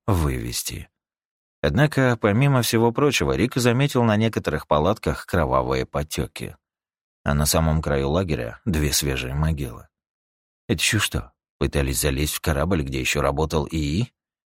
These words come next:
И он им дал прикурить? Да что-то не похоже. «Что у вас тут случилось?» Не выдержал и поинтересовался Рика у одного из провожатых.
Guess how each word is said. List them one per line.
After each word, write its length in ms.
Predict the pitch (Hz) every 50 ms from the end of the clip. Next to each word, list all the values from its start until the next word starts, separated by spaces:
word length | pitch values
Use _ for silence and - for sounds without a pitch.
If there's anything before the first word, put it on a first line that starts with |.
| _ _ -
И 160 | 85 73 71
он 180 | 73 78 90
им 140 | 92 80 80
дал 160 | 76 85 82
прикурить? 560 | 80 87 82 76 - 73 71 73 107 - - - _ _ _ _ _ _ _ _ _ _ _
Да 140 | - 78 67
что-то 300 | - - - 62 - 69
не 100 | 69 65
похоже. 520 | - 104 110 - - 71 64 62 76 - - _ _ _ _ _ _ _ _ _ _ _ _ _ _ _ _ _ _ _
«Что 280 | - - - 180 180 180
у 20 |
вас 160 | 175 175 165 -
тут 180 | 185 165 156
случилось?» 640 | - 170 170 160 - 147 104 80 71 - - - _ _ _ _ _ _ _ _ _ _ _ _ _ -
Не 100 | 71 65
выдержал 460 | 80 107 120 110 95 80 80 69 64
и 80 | 69 67
поинтересовался 840 | - 78 80 73 - 76 71 - - 78 71 73 71 - - 71
Рика 280 | 78 98 110 - - 65
у 80 | 65
одного 360 | 71 69 - 80 76 73 80
из 140 | 76 69 -
провожатых. 680 | - 78 78 78 82 76 69 60 57 - - - -